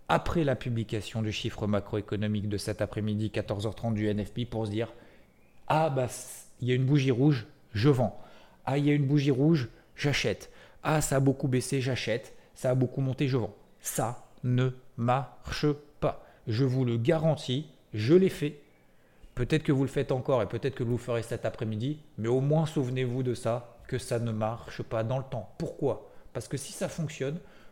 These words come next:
vous ne pourrez jamais le reproduire pour le prochain N F P le mois prochain.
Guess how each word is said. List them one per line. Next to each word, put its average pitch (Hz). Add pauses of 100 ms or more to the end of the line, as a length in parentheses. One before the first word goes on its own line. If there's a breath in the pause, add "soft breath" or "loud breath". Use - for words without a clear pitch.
vous 135
ne 143
pourrez 127
jamais 139
le 123
reproduire 104 (760 soft breath)
pour 131
le 123
prochain 127
N 113
F -
P 117
le 107
mois 104
prochain. -